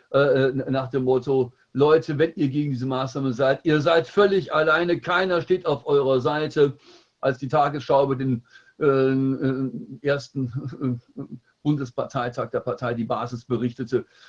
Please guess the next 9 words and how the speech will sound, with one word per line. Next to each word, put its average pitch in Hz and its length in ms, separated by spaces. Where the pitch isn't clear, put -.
haben 123 140
sie 120 100
dann 123 200
irgend 127 260
so 123 80
einen 120 140
Menschen 120 280
reinge-, 117 640
äh, 117 720